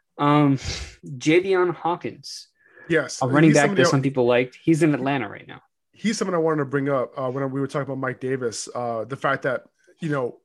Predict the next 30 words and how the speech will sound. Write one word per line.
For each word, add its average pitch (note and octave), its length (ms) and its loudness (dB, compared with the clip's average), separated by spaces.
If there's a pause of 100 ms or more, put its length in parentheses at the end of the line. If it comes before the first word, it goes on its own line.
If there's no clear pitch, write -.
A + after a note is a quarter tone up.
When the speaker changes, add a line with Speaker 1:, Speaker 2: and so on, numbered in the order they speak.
Speaker 2:
if D3 180 -6
he A3+ 100 -2
pans F3 520 -4
out, C#3 320 0
this C#3 160 -10
could D#3+ 160 -8
turn D3+ 220 -4
into C3+ 200 -10
some C#3+ 200 -6
sort C#3 220 -4
of A#2+ 120 -12
thunder C#3+ 340 -2
and C3 100 -6
lightning B2+ 300 -6
type A#2+ 200 -10
of G#2+ 60 -12
situation G#2 560 -14
there. - 80 -10
Speaker 1:
Sure. A#2+ 300 -4 (520)
Speaker 2:
But F3 260 2 (420)
potentially, D#3 560 -2
right? B2+ 140 -4
Remember, C#3+ 360 -2
this A#2 140 -10
guy's C#3+ 280 0
a D3 280 -4
undrafted C#3 420 -2
free A#2 220 -8
agent, G#2+ 220 -12
so B2+ 240 -6